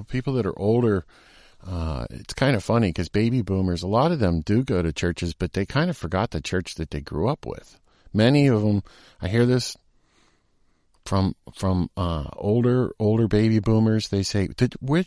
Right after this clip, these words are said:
where were these people? Didn't they remember the way it used to be?"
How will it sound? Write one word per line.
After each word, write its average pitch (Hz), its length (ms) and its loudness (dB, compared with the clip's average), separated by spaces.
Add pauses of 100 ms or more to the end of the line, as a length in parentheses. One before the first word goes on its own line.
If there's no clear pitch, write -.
(120)
where 156 260 0
were 185 260 0
these 143 200 0
people? 82 460 -4
Didn't 127 300 2
they 170 120 -2
remember 120 480 2
the 107 100 0
way 101 200 2
it - 80 -4
used 98 260 -4
to 98 80 -6
be?" 98 300 -2